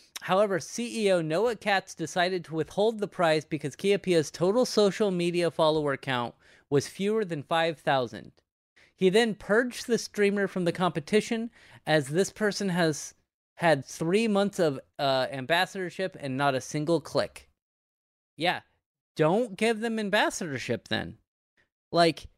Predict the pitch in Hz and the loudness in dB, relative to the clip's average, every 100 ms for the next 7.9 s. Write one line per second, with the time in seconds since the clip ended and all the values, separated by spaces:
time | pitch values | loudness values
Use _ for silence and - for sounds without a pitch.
0 | _ _ _ _ _ _ _ _ _ _ | _ _ _ _ _ _ _ _ _ _
1 | _ - 165 269 - 233 180 143 - _ | _ -4 0 2 2 4 2 0 -16 _
2 | - 139 131 175 156 156 127 117 104 _ | -10 -6 -4 -2 0 2 2 0 -4 _
3 | _ _ _ - 160 147 - _ - 143 | _ _ _ -8 -6 -6 -8 _ -2 2
4 | 131 127 120 - 151 135 156 139 120 92 | 4 4 2 2 2 4 4 6 4 2
5 | 131 127 113 113 92 113 101 101 - - | 0 0 0 -2 -2 -4 -4 -6 -14 -18
6 | _ _ _ - 139 - 156 131 - 131 | _ _ _ -6 -2 0 0 0 -2 2
7 | 123 113 107 - 110 104 98 95 104 | 2 2 0 -2 -2 0 0 -2 -8